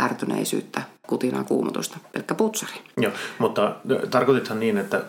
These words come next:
Speaker 2: Ultra Calming sarja, linja,
Speaker 1: Mm.
Speaker 2: niin se on kokonaisuudessaan hyvä
Speaker 1: Kyllä,
Speaker 2: tähän.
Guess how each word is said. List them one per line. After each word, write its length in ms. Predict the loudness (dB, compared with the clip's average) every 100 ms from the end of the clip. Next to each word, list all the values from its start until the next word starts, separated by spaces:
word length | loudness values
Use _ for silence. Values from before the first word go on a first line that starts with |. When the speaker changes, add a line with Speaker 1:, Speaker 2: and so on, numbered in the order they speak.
| -2
Speaker 2:
Ultra 380 | 0 2 2 0
Calming 600 | 2 2 2 0 -2 -4 -10 -4
sarja, 500 | 0 2 2 2 -2 -2
linja, 460 | 0 2 2 0 -6 -6 0
Speaker 1:
Mm. 200 | 0 0
Speaker 2:
niin 380 | 0 0 -2 -8 -10
se 380 | -4 2 2 2 -6 -6
on 140 | -2
kokonaisuudessaan 1040 | 2 2 2 0 -2 -2 -2 -2 -2 -6 -6
hyvä 240 | -6 -6 -10 -18 -2
Speaker 1:
Kyllä, 180 | 2 2 0
Speaker 2:
tähän. 300 | -4 -8